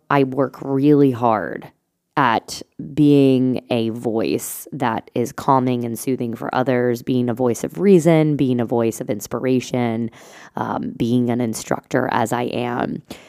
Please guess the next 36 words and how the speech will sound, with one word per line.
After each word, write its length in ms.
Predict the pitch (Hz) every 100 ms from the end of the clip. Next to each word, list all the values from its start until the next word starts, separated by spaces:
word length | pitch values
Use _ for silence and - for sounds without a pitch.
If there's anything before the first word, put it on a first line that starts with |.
| _ _ _ _ _ _ -
I 80 |
don't 260 | 175 185 -
realize 380 | 170 156 147 123
the 120 | 127
effect 580 | 113 - - - - -
that 140 | 127
it 60 | 120
has 220 | 127 131
on 160 | 131 -
others. 600 | - - - - - - _ _ _ -
And 100 | 151
I, 60 | 147
and 180 | - 160
I 80 | 160
wanted 260 | 156 160
to 80 | 165
have, 180 | 143 139
like, 180 | 127 -
a 60 |
touch, 560 | - - 185 - - -
like, 160 | 143 -
I 100 | 131
wanted 320 | 135 139 131
to 100 | -
touch 520 | - - - - - _
their 180 | 185 185
energy, 640 | - 185 196 185 208 214 - _ _ _ _ -
but 100 | 170
I 100 | 165
didn't, 300 | 175 - -
sometimes 400 | - 175 151 165
I 80 | 160
don't 180 | 143 131
realize 360 | 131 123 120 120
the 100 | 120
weight 580 | 123 110 117 - -